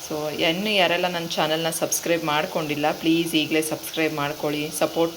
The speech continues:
ಮಾಡಿ. ನೋಡಿ ಈಗ ನೀರು ಬಿಟ್ಕೊಂಡಿರೋದೆಲ್ಲ ಹೋಗಿ ಎಲ್ಲ ಡ್ರೈ ಆಗಿದೆ, ಚೆನ್ನಾಗಿ ಎಲ್ಲ ಬೆಂದಿದೆ ಈಗ ಮೆಂತ್ಯ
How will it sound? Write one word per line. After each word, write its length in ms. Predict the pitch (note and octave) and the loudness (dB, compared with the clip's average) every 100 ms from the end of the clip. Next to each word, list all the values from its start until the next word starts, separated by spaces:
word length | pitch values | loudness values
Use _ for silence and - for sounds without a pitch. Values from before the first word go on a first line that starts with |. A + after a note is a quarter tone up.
| D3 | -2
ಮಾಡಿ. 220 | C#3 C#3+ A#3+ - - - - - - - - - - - - - - - F#3+ | -2 -2 -6 -10 -16 -16 -16 -18 -20 -20 -20 -20 -20 -18 -18 -18 -14 -6 -2
ನೋಡಿ 200 | F3+ F3 | 0 0
ಈಗ 140 | E3 F3+ G#3+ | 0 0 0
ನೀರು 220 | F3+ F3+ | -2 -2
ಬಿಟ್ಕೊಂಡಿರೋದೆಲ್ಲ 720 | F3+ - E3+ D#3 E3 E3 E3 E3+ | -2 -2 -4 0 0 0 -2 -2
ಹೋಗಿ 280 | F3+ F3 F3+ G3 | 2 2 2 0
ಎಲ್ಲ 100 | D#3+ D#3+ | 2 2
ಡ್ರೈ 180 | D#3 D#3+ F3+ E3 | 2 2 2 0
ಆಗಿದೆ, 320 | D#3 D#3 D3 A3 - - - - - - - | 2 0 2 -2 -4 -16 -6 -6 -6 -12 -8
ಚೆನ್ನಾಗಿ 440 | - E3+ E3+ E3 B3+ F#4+ - | -4 -2 -2 -4 -6 -6 -6
ಎಲ್ಲ 140 | D#3+ D#3 D#3 | -2 -2 -4
ಬೆಂದಿದೆ 460 | D#3+ F3 F#3 D3+ D#3 | -6 -4 -2 -2 -2
ಈಗ 100 | D3+ F3 | -2 -2
ಮೆಂತ್ಯ 260 | D#3 C3+ | -4 -4